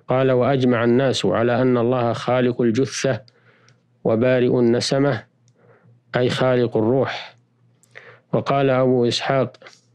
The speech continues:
ابن شاقلاء فيما أجاب به في هذه المسألة: 'سألت رحمك الله عن الروح مخلوقة أو غير مخلوقة؟'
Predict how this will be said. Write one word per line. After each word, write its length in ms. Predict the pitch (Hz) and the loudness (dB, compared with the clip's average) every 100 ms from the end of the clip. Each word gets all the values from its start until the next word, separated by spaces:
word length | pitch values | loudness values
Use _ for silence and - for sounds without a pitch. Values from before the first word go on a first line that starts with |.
| - | -6
ابن 220 | 127 123 117 | -2 0 0
شاقلاء 720 | - 127 113 123 131 - - _ _ - _ _ _ | -2 -2 0 0 0 -2 -10 _ _ -20 _ _ _
فيما 440 | - 127 131 127 | 0 2 2 0
أجاب 420 | 123 131 127 123 120 | 0 0 2 2 2
به 340 | 123 123 120 - _ - | 2 2 0 -4 _ -8
في 200 | - 120 | -2 0
هذه 320 | 123 123 123 | 2 2 2
المسألة: 540 | 113 120 123 117 107 - _ _ _ _ - | 2 0 0 -2 -2 -8 _ _ _ _ -8
'سألت 460 | - 139 151 135 | -2 2 2 0
رحمك 560 | 131 120 135 127 110 127 | 0 0 0 0 0 0
الله 380 | 120 120 113 - _ _ - - _ - | 2 2 -2 -6 _ _ -20 -20 _ -6
عن 200 | 120 131 | -2 0
الروح 540 | 120 123 123 - 113 - - _ - _ _ _ _ - | 2 2 0 0 -2 -2 -8 _ -20 _ _ _ _ -4
مخلوقة 920 | 127 - 135 135 131 120 131 120 117 _ - | -2 0 0 0 0 -2 0 0 -2 _ -4
أو 200 | 135 127 | 0 0
غير 200 | 123 117 | 0 0
مخلوقة؟' 600 | 113 110 127 147 160 147 | 0 0 0 0 0 -4